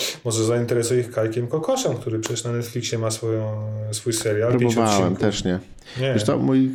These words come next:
Speaker 2: y, starszy Olaf jest fanem Asterixa, a Kajko Kokosz zupełnie mu nie podchodził, też pomimo wielu prób. Nie, nie wiem dlaczego.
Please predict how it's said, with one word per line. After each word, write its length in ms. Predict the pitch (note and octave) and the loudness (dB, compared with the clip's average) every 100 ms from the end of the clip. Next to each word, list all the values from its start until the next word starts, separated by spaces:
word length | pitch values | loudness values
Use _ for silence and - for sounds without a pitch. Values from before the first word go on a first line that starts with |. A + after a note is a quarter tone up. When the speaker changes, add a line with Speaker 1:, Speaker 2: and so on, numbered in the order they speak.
| B2+ B2 A#2+ | 0 2 2
Speaker 2:
y, 40 | A#2+ | 2
starszy 440 | B2 C3 C3 - | 0 -2 0 0
Olaf 440 | B2+ A#2+ A2+ A#2 - | 2 2 0 0 0
jest 400 | A2+ A2+ - - A#2 | 0 0 -6 -4 -2
fanem 380 | - A#2+ A#2 A2+ | 0 0 2 0
Asterixa, 680 | A#2 A2+ A2+ A2 C3+ D#3+ F3+ - - - - | -2 0 0 0 0 0 -2 -10 -20 -18 -4
a 320 | A#2+ C3 B2+ | 0 2 2
Kajko 280 | B2+ A#2 A2+ | 0 2 0
Kokosz 320 | - - G#2+ | -2 -4 -4
zupełnie 600 | G2+ A2 - A#2 G#2+ G#2 | -2 -2 -2 0 2 2
mu 80 | F#2+ | 2
nie 120 | F#2 | 2
podchodził, 460 | F2+ - - E2 F2+ | 0 -6 -4 -4 -2
też 180 | - - | -4 -2
pomimo 320 | G2 F#2 F2+ | 0 2 0
wielu 220 | F#2 F2 | 0 -2
prób. 240 | E2+ - - _ | -2 -6 -8 _
Nie, 140 | G#2+ G2+ | -2 0
nie 180 | A2 F#2 | 0 0
wiem 120 | F2 | 0
dlaczego. 380 | F2 - - | -4 -4 -4